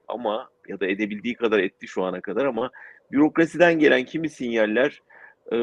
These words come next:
asıl bürokrasinin A K P'yi ve Cumhurbaşkanı'nı alaşağı etmek için, e,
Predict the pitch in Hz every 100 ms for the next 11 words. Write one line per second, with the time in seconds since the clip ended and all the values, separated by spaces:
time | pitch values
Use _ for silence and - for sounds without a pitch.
0 | 113 113 110 101 - 135 170 139 127 123
1 | 131 170 165 117 - 110 - 110 98 98
2 | 95 101 113 101 98 - 101 98 92 101
3 | 101 101 101 107 - 120 - - _ -